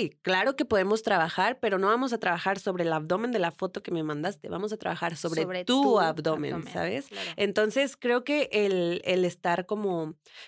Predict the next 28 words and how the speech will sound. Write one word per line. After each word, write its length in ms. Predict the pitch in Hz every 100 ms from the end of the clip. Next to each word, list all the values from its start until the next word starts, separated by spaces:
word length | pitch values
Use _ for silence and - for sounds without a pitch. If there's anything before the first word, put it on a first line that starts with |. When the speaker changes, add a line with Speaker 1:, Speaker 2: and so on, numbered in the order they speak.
| -
Speaker 1:
como 280 | 202 190
viendo 380 | 185 202 208 220
como 220 | 220 190
todos 280 | 170 214 214
estos 260 | 214 - -
cuerpos 640 | - 208 196 196 202 196
y 180 | - 190
querer 460 | - 175 175 185 -
ese 380 | 208 240 240 220
cuerpo 500 | 196 185 190 196 190
que 420 | 180 165 160 151 151 _ _ _
espectacular 760 | - 160 - 180 165 165 175 180
y 60 | 180
no 120 | 170
sé 160 | 170
qué, 240 | 165 170 269 - - -
em, 720 | - 185 180 180 180 170 165
muchas 400 | 180 208 226 262
veces 600 | 240 226 247 247 240 - _ _ _ -
cuando 400 | 208 202 196 196
nuestra 400 | 208 196 190 180
genética 580 | 190 202 233 247 - 220
no 80 |
nos 180 | 214 208
ayuda 320 | 185 185 208
u 160 | 185 170
otros 280 | 185 - 220
factores, 600 | 185 - 185 208 294